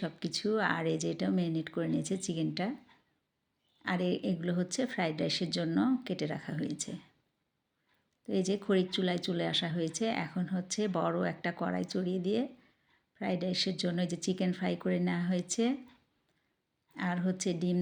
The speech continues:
দেওয়া হবে। তো এই যে ভেজিটেবলগুলো এখন ভালোভাবে ফ্রাই করে নেওয়া হচ্ছে, আর এই যে চাউলগুলো ভালো করে ধুয়ে নেওয়া হয়েছে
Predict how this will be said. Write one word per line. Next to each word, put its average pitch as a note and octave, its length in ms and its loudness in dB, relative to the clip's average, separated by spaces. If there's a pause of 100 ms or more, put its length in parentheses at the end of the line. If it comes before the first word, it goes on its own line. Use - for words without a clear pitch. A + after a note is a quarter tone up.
দেওয়া E3+ 260 0
হবে। F3+ 240 0 (140)
তো G#3 60 0 (180)
এই F3+ 100 0
যে F3 140 0
ভেজিটেবলগুলো F#3 640 0 (180)
এখন F#3+ 140 -2 (140)
ভালোভাবে E3 480 -2 (100)
ফ্রাই F3+ 160 -2 (100)
করে E3 220 -2
নেওয়া D#3+ 200 -4
হচ্ছে, - 280 -10 (1080)
আর E3 160 0 (260)
এই F#3 100 2
যে F#3+ 60 2 (140)
চাউলগুলো F3+ 500 2 (140)
ভালো E3+ 240 0
করে F3+ 220 0
ধুয়ে F3+ 260 2
নেওয়া E3+ 240 0
হয়েছে E3 360 -2